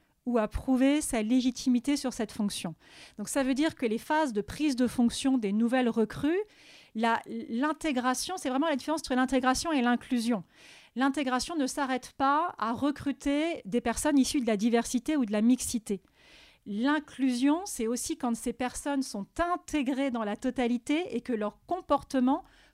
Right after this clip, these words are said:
contribue à faire changer un comportement global. Donc pour que cette inclusion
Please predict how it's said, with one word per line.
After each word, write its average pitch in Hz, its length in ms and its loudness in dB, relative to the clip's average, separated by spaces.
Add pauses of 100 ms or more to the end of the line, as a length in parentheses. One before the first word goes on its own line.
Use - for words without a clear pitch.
(100)
contribue 302 560 0
à 269 120 2
faire 233 200 -6
changer 269 380 -2
un 269 100 2
comportement 226 540 -2
global. 175 400 -4 (400)
Donc 220 160 -2
pour 339 240 -2
que 320 100 2
cette 277 300 0
inclusion 277 640 2